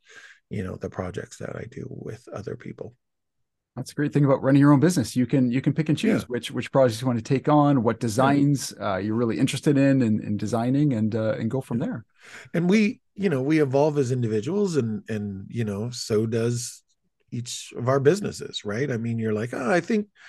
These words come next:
Speaker 1: you know, that wasn't as much fun as I thought I was gonna do, so I'm gonna do something else." Yeah.
Speaker 2: Exactly. We can move on. And, and with a print on demand kind of service like you have, like you said, a design's not working or you're not really interested in it, you can move on to the next one.
Speaker 1: Yeah.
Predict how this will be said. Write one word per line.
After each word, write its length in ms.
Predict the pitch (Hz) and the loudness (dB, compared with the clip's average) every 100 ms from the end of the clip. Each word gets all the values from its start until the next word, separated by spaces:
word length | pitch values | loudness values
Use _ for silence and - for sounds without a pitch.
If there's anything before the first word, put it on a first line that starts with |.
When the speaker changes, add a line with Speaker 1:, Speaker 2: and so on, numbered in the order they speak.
| - - - _ | -20 -20 -20 _
Speaker 1:
you 80 | 180 | 0
know, 140 | 185 175 | 2 2
that 260 | 170 175 - _ _ - | 2 0 -2 _ _ -8
wasn't 340 | 156 170 175 | 0 0 2
as 120 | 156 | -4
much 220 | 143 151 - | -4 -8 -6
fun 220 | 151 147 | -2 -2
as 140 | 135 | -2
I 80 | 143 | -4
thought 160 | 131 139 | -2 -2
I 60 | |
was 100 | 135 | -2
gonna 200 | 135 139 | -4 -4
do, 180 | 135 135 | -4 -6
so 160 | - 123 | -4 -6
I'm 100 | 123 | -4
gonna 180 | 120 | -4
do 160 | 113 113 | -4 -6
something 300 | - 80 92 | -8 -10 -12
else." 240 | 92 - _ _ _ _ _ _ 113 | -14 -20 _ _ _ _ _ _ -14
Yeah. 80 | |
Speaker 2:
Exactly. 440 | 107 120 180 - 98 _ | -12 -8 -10 -10 -14 _
We 140 | 117 113 | -10 -2
can 140 | 127 | 2
move 180 | 139 165 | 2 2
on. 160 | 185 | 2
And, 200 | 113 113 | 2 0
and 200 | 85 110 | -2 -2
with 160 | 120 135 | -2 0
a 40 | |
print 240 | - 139 135 | 0 0 0
on 120 | 120 | 0
demand 340 | 104 120 113 | 0 0 0
kind 140 | 110 113 | 0 -4
of 80 | - | -2
service 280 | 240 269 | -4 -2
like 160 | 120 113 | -2 0
you 100 | 113 | 0
have, 180 | 117 139 | 2 2
like 160 | 120 | 0
you 40 | 139 | 2
said, 280 | 185 113 - - - _ - | 2 2 0 -20 -20 _ -6
a 80 | |
design's 320 | 117 143 147 131 | 0 6 6 6
not 160 | 131 | 4
working 460 | 151 170 185 180 156 | 2 2 2 2 2
or 100 | 123 | 0
you're 80 | 123 | 0
not 120 | 113 | 0
really 180 | 135 151 | 0 0
interested 300 | 147 - 175 | -2 -2 0
in 120 | 175 | 0
it, 180 | 175 - _ _ | -2 -4 _ _
you 120 | 277 | -10
can 160 | - 185 | -8 -6
move 180 | 160 165 | -2 -2
on 80 | 156 | -2
to 80 | |
the 60 | 156 | -2
next 200 | 165 - | -4 -4
one. 200 | 196 117 _ _ - - | -6 -6 _ _ -16 -2
Speaker 1:
Yeah. 200 | 147 127 | 0 0